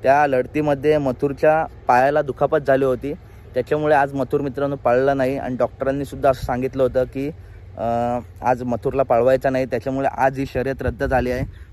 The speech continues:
परंतु मित्रांनो, लवकरच आपल्याला बकासूर आणि मथुर एकत्र पाळताना दिसणार आहेत, कारण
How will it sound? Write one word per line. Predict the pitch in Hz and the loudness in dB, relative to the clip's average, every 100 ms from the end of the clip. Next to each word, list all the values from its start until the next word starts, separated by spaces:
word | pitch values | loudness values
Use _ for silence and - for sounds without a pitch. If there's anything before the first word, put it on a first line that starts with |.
| - | -8
परंतु | 123 135 - | -2 0 0
मित्रांनो, | 135 - 147 147 165 - - - | -2 -4 -4 -4 -6 -10 -14 -8
लवकरच | 127 127 151 156 156 | -4 -2 -2 -2 -2
आपल्याला | 123 147 151 151 | -2 0 2 0
बकासूर | 123 117 143 - 147 | 0 -4 -6 -4 -6
आणि | 147 | -4
मथुर | 143 127 - 156 117 - - - - - 117 | -6 -8 -4 -4 -4 -12 -20 -18 -16 -12 -8
एकत्र | 113 143 143 | -6 -4 -4
पाळताना | 139 135 143 143 | -4 -4 -4 -4
दिसणार | 135 143 139 | -4 -4 -4
आहेत, | 139 - | -4 -4
कारण | 131 131 143 | -4 -4 -4